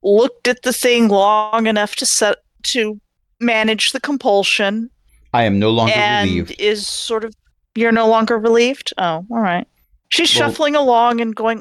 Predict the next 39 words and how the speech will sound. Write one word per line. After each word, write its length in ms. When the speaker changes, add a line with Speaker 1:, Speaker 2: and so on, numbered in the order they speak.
Speaker 1:
"All 160
right. 400
Are 80
we 80
Speaker 2:
Usually 100
Speaker 1:
going 260
Speaker 2:
when 200
a 20
Speaker 1:
back 160
to 60
the 60
Speaker 2:
reaction 340
Speaker 1:
library?" 840
Speaker 2:
Um, 420
Speaker 1:
<laughs> 440
Speaker 2:
in 140
a 60
roundup, 500
we're 100
going 160
to 200
a 140
library. 560
Um, 340
Rotini 460
is 180
thinking, 560
usually 760
when 380
the 80
compounds 760
stop 560
being 300
reactive, 800
it 240
means 380
the 100
reaction 680
has 320